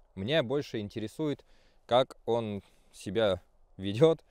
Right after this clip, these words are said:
как он себя показывает по сравнению в большей даже степени с тридцать четвертым. То, что он лучше будет тридцать второго, это сто процентов. А как с тридцать четвертым он будет бороться у нас, сейчас мы узнаем, что я буду делать.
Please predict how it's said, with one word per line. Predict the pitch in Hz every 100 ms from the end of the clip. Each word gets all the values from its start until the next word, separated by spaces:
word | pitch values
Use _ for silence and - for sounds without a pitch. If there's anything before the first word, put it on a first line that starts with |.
| - _
как | 107 98
он | 92
себя | - 92
показывает | - 101 151 135 117
по | -
сравнению | - 98 113 117 107 101 87 82
в | 80
большей | 85 127 120 101
даже | 107 98
степени | - 127 107 98
с | -
тридцать | 107 113 104
четвертым. | - - 101 85 85
То, | 82 104
что | 101
он | 101
лучше | 135 127 - -
будет | 85 78 -
тридцать | 101 - 85
второго, | - 95 87 78
это | - - -
сто | - 156
процентов. | 208 208 220 220 214 - _ _ _ _ _ _ _ _ - _ _ _ - _ _
А | - 131 175
как | 160 170 -
с | - -
тридцать | - 170 - 160
четвертым | - 139 175 180 165
он | 165 147
будет | 160 156 - - - _ _ _ _
бороться | 113 101 143 147 156 -
у | 135
нас, | 143 143 - _ _
сейчас | - - 143 -
мы | 123 131 _ _ _ -
узнаем, | 123 113 117 104 85 82
что | - 139 151
я | 131
буду | 113 123 104
делать. | 101 78 64